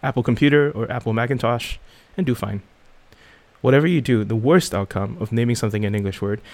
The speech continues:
is if it leads people to assume it does something different than you intend. It can help to do a sanity check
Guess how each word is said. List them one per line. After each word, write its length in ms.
is 140
if 100
it 140
leads 280
people 300
to 100
assume 480
it 100
does 240
something 440
different 540
than 160
you 80
intend. 460
It 100
can 100
help 200
to 100
do 200
a 60
sanity 420
check 300